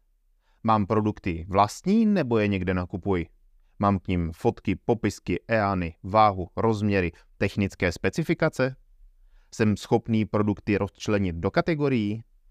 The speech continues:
Budu pracovat s produkty více značek? Asi byste se divili, jak častým problémem jsou dobré popisky a fotky produktů. Přitom je to to první a nejzákladnější.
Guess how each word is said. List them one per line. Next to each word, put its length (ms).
Budu 240
pracovat 560
s 100
produkty 640
více 280
značek? 460
Asi 220
byste 260
se 140
divili, 360
jak 200
častým 440
problémem 560
jsou 220
dobré 420
popisky 560
a 140
fotky 420
produktů. 600
Přitom 360
je 80
to 120
to 160
první 480
a 180
nejzákladnější. 1000